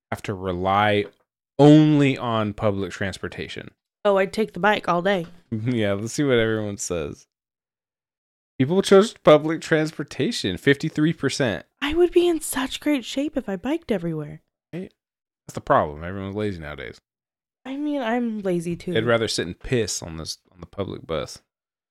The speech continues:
Speaker 2: Could be a good time. You don't know.
Speaker 1: Would you rather have really, really bad spring allergies, or would you rather have a very bad flu strain each winter. I think I get both.
Speaker 2: I don't remember the last time I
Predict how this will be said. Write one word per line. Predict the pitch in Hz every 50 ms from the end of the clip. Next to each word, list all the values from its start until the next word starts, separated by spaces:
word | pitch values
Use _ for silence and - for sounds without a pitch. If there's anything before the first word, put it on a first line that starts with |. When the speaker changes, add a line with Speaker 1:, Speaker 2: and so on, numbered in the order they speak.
| _ _ _ _ _ _ _ _ _ _ _
Speaker 2:
Could | 339 311
be | 381 381
a | 381 359
good | - 370 -
time. | - 381 370 285
You | 220 226
don't | 320 349
know. | 285 294 330 349 _ _ _ _
Speaker 1:
Would | - 139
you | 147 147
rather | 151 143 139 135 117
have | 120 113 101 87 90 95 90 95
really, | 120 139 151 151 143
really | 143 147 143 139
bad | 131 139 135 127
spring | - - - - - _ - 104 101 110 113 110
allergies, | - - 87 92 101 107 113 123 131 135 147 160 - - _ _ _ _ _ _ _ _ _ _
or | - 110 104
would | 104 110 107
you | 110 110
rather | 104 107 104 101 104 104 101 98 95 92 - - _ _ _ _ _ _ _ _ _ _ -
have | 107 101
a | 92 87 87
very | 87 87 101 104 107 110 110 110 110
bad | 104 107 101 98 98 101 101
flu | - - - 104 101 104 101
strain | - - - - 104 98 92 90 90 87 87
each | 87 85 - -
winter. | - 82 76 - - _ _ _ _ _ _ _ _ _ _ _ _ _ _ _ _ _ _ -
I |
think | 120 117
I | 104
get | 104 80 82 76
both. | 82 80 64 - - - - _ _ _ _ _ _ _ _ _ _ _ _ _ _ _ _ _ _ _ _ _ _ _ _ _ _ _ -
Speaker 2:
I | 220
don't | 226 269 - -
remember | 262 247 240 240 233 233 233 240
the | 208 226 208
last | 202 196 202 196 - -
time | 208 196
I | 190 185 180 175